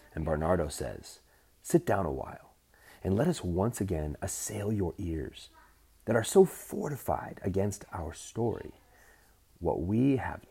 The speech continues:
two nights seen." Uh, I love this idea. Here again, a new kind of,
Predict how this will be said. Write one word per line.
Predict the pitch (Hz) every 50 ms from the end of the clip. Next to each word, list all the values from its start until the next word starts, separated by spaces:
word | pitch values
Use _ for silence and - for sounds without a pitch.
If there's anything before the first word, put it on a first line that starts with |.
| - -
two | - - - - 170 170 170 165
nights | 127 101 92 92 95 92 - - - -
seen." | - - - - - 90 87 80 73 71 - - - - - - - - - - - - - - - -
Uh, | 50 50 50 - - -
I | -
love | 92 92 90
this | 78 73 -
idea. | - 73 71 80 80 78 76 73 73 - - 85
Here | 92 87 82 76 -
again, | 78 78 82 80 80 80 78 73 - - - - - -
a | -
new | 87 90 92 92 90 87
kind | - - 78
of, | 73 -